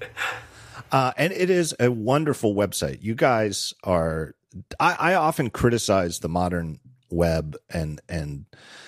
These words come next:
I've said it, it, there's a part of me that wishes that browsers had never even supported JavaScript, but that I wish it was still just a document viewer for text and images and video and, you know, mul-,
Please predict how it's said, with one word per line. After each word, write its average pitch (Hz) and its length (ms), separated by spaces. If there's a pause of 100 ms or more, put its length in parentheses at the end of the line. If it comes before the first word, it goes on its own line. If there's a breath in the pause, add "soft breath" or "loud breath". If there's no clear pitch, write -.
(260 loud breath)
I've 92 200
said 131 360
it, 95 340
it, 98 100 (220)
there's 101 200
a - 40
part 190 240
of 170 80
me 113 120
that 92 140
wishes 104 500
that 92 160 (240)
browsers 101 420
had 85 100
never 92 240
even 85 380 (200)
supported 90 520
JavaScript, 76 680 (240)
but 80 320 (120)
that 90 140
I 87 80
wish 95 240
it - 60
was 90 120
still 95 180
just 82 240
a 85 40
document 82 520
viewer 82 320
for 80 300 (120)
text - 380
and 78 200
images 90 580
and 76 160
video 78 640
and, 71 320 (720 loud breath)
you 92 100
know, 80 180 (120)
mul-, 95 180